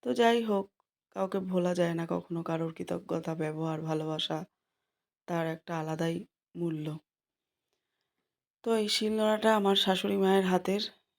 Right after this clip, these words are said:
এটা এখন অনেকটা প্লেন হয়ে গেছে, এখন শিল কাটার লোকও পাই না। ভীষণ ভালো এটা, সে বেলে শিল না কি বলে মা বলতেন।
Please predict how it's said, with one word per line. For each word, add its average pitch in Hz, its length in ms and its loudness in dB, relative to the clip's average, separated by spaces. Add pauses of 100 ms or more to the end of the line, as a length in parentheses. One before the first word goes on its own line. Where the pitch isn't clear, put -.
(680)
এটা 185 340 2
এখন 185 300 2
অনেকটা 185 320 2
প্লেন 214 360 0
হয়ে 190 240 2
গেছে, 180 280 0
এখন 185 280 0
শিল 196 280 2
কাটার 190 300 2
লোকও 190 340 4
পাই 185 240 4
না। 175 220 2 (1000)
ভীষণ 190 400 0
ভালো 180 340 6
এটা, 175 220 6
সে 180 160 2
বেলে 180 300 8
শিল 180 220 2
না 180 180 4
কি 185 200 2
বলে 170 260 4
মা 170 220 2
বলতেন। 165 500 -2